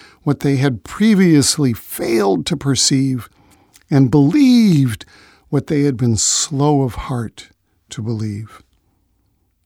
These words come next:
All well and good. Israel was yearning for a Messiah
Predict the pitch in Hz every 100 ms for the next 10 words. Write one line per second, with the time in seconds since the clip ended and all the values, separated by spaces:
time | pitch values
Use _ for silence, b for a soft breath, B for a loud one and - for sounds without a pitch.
0 | _ _ - 120 110 104 101 95 87 101
1 | 95 - _ _ _ _ _ _ _ _
2 | _ 196 185 190 165 147 139 120 120 151
3 | 165 180 165 143 127 - 127 120 117 -
4 | - 147 143 120